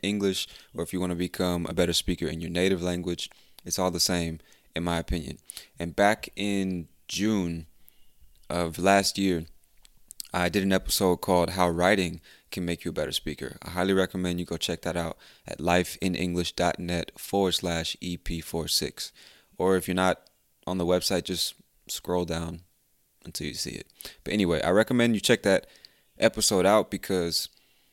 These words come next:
writing really can help you become a better speaker in any language. And just in case you haven't heard that episode,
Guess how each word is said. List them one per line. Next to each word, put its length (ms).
writing 380
really 260
can 260
help 220
you 220
become 580
a 60
better 280
speaker 540
in 220
any 220
language. 560
And 320
just 280
in 80
case 280
you 60
haven't 240
heard 140
that 120
episode, 600